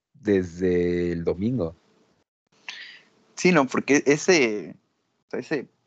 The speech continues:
Speaker 2: bye week, como dices, te da tiempo para recuperar a Derrick Henry. Y pues es contra Houston, o sea, digo,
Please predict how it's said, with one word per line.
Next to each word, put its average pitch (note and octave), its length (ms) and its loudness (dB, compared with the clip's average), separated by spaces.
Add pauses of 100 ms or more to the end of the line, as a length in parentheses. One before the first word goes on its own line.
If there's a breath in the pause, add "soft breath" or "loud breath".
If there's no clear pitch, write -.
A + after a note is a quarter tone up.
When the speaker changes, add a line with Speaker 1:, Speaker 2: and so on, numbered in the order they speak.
(140)
Speaker 2:
bye A#2 340 0
week, B2+ 360 -8
como G#2 140 -12
dices, A#2 260 -12 (140)
te A2 100 -4
da A2+ 100 0
tiempo B2 340 -8
para G#2 180 -2
recuperar G#2+ 440 -4
a A2 80 -2
Derrick G#2 280 -10
Henry. B2 280 -12 (1120 soft breath)
Y B2+ 60 -6
pues D3 180 -2
es G3 100 -6
contra A3+ 400 -2
Houston, B2 540 -2
o G#2+ 60 -12
sea, D#3 180 2
digo, E3+ 320 2